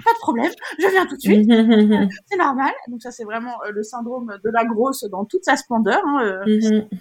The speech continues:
Speaker 1: euh, vraiment, on est tellement terrifiés à l'idée, euh, qu'on puisse déplaire que, euh, on, on fait tout et n'importe quoi, euh, pour être désiré, pour être aimé.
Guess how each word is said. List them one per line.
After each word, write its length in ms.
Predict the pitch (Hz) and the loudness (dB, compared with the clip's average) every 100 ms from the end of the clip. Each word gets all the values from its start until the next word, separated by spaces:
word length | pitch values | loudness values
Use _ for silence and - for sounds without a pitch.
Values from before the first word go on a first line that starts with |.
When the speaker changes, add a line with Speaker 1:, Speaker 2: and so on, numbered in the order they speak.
| 214 208 | -4 -2
Speaker 1:
euh, 400 | 196 185 185 185 170 - _ | -2 -4 -6 -8 -10 -16 _
vraiment, 260 | 226 247 269 | -4 -2 -2
on 40 | 226 | -4
est 160 | 208 | -4
tellement 300 | - 277 311 | -2 2 0
terrifiés 560 | 302 330 320 311 - 339 | 0 0 2 2 -2 0
à 120 | 294 | 2
l'idée, 440 | 240 240 254 294 277 | 2 -2 -2 2 2
euh, 160 | 233 | 2
qu'on 160 | 233 226 | 0 -4
puisse 380 | - 285 285 247 | -2 -4 -2 0
déplaire 680 | 208 262 269 294 285 285 262 | 0 -2 -4 0 2 2 0
que, 80 | - | -4
euh, 340 | 220 208 190 185 - - _ _ 220 | -2 0 -2 -4 -10 -20 _ _ -12
on, 380 | 214 202 175 214 | -10 -10 -8 -8
on 40 | |
fait 220 | 208 240 233 226 - | -4 0 2 2 0
tout 240 | 370 381 | 4 4
et 80 | 302 | 4
n'importe 460 | 254 269 311 - 302 | 2 0 -4 -2 -4
quoi, 320 | 302 294 285 | 2 4 4
euh, 40 | 240 - | 2 -2
pour 160 | 240 | -4
être 120 | 254 | -2
désiré, 400 | 220 254 247 262 277 | 0 -2 -2 -6 -8
pour 180 | - 226 | -8 -8
être 200 | 233 - | -8 -6
aimé. 180 | 233 262 | -8 -8